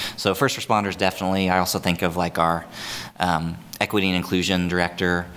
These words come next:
but, like, these folks don't necessarily need to be voting members of a steering committee. They'll certainly be involved in the, the nuts and bolts of how this all works and making sure it's,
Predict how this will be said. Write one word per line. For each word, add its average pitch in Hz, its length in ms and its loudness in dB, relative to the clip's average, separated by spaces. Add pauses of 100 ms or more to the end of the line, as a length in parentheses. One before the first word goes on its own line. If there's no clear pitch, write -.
(280)
but, 92 320 2
like, 92 180 -2
these 98 180 2
folks - 640 0 (220)
don't 92 180 2
necessarily 92 520 2
need 87 200 2
to 85 60 2
be 82 260 2
voting 90 420 2
members 95 380 2
of 87 80 0
a 90 60 -2
steering 101 320 0
committee. 117 460 0 (360)
They'll 90 80 0
certainly 98 460 2
be 85 120 2
involved 82 460 0
in 82 240 0
the, 80 400 2
the 80 140 -2
nuts 82 260 2
and 80 100 0
bolts 82 300 0
of - 340 -6
how 92 220 0
this 82 240 -4
all 82 140 2
works 80 480 0
and 80 120 0
making 82 260 0
sure 82 180 2
it's, - 340 0